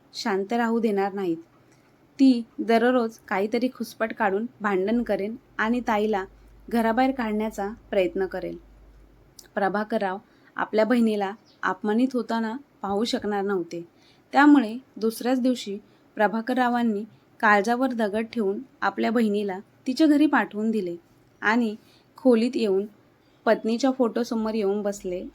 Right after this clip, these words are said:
आणि म्हणाले, "वृंदा, तुझ्या जाण्याचे दुःख मी माझ्या बहिणीच्या मदतीने सहन करू शकलो. ती इथे असताना मला एकटेपणा जाणवला नाही, पण आपल्या सुनेला आणि मुन-, मुला-, मुलाला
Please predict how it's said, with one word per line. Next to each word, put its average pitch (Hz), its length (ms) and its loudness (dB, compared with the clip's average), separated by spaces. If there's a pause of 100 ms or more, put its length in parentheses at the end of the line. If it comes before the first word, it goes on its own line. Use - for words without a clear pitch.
(140)
आणि 262 240 6
म्हणाले, 196 420 2 (380)
"वृंदा, 202 360 0 (440)
तुझ्या 240 280 4
जाण्याचे 247 360 2
दुःख 247 420 -4 (380)
मी 247 120 4
माझ्या 254 280 6
बहिणीच्या 220 480 -2
मदतीने 214 580 -2 (160)
सहन 240 360 0
करू 233 220 0
शकलो. 180 440 -6 (520)
ती 269 140 6
इथे 285 180 6
असताना 247 520 0 (220)
मला 247 180 2
एकटेपणा 269 520 4
जाणवला 208 480 2
नाही, 190 260 -2 (500)
पण 226 140 0
आपल्या 220 300 -2
सुनेला 202 480 -2 (260)
आणि 214 200 2
मुन-, 233 260 2 (180)
मुला-, 202 420 0
मुलाला 202 480 -2